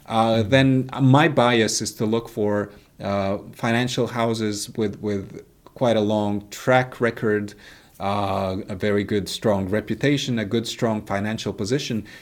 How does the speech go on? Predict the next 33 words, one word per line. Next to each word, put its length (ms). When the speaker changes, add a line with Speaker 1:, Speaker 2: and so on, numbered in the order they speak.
Speaker 1:
Because 400
even 440
though 440
my 300
resource, 680
uh, 120
my, 160
my 140
investments 580
are 240
legally 580
protected, 800
uh, 340
I'd 220
r-, 140
much 400
rather 480
never 320
have 280
to 60
test 340
that 200
protection, 640
uh, 580
in, 180
in 240
real 240
life. 420
Because 280
if 80
something 440
does 280
happen, 500